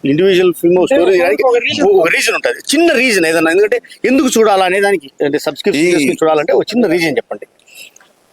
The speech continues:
Speaker 3: దీంట్లో కొంచెం పార్ట్ వరకు మాత్రం నా పర్సనల్ లైఫ్ నుంచి తీసుకుందాను. అంటే ఒక సాఫ్ట్‌వేర్ ఎంప్లాయీ ఎలా ఇట్లా చేస్తున్నారు, కొన్ని పాయింట్స్, చాలా పాయింట్స్ ఉన్నాయి దీంట్లో, ఒక ఐదారు పాయింట్స్ ఉన్నాయి.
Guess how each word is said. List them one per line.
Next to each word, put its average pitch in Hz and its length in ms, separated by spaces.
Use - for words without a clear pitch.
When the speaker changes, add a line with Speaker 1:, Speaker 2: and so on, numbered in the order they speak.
Speaker 3:
దీంట్లో 156 520
కొంచెం 131 460
పార్ట్ 123 320
వరకు 127 220
మాత్రం 131 560
నా 107 120
పర్సనల్ 117 420
లైఫ్ 113 220
నుంచి 107 220
తీసుకుందాను. 101 600
అంటే 98 440
ఒక 95 340
సాఫ్ట్‌వేర్ 98 480
ఎంప్లాయీ 95 360
ఎలా 95 320
ఇట్లా 110 220
చేస్తున్నారు, 113 240
కొన్ని 135 220
పాయింట్స్, 139 340
చాలా 131 180
పాయింట్స్ 123 300
ఉన్నాయి 92 160
దీంట్లో, 95 280
ఒక 104 220
ఐదారు 104 300
పాయింట్స్ 104 360
ఉన్నాయి. 85 200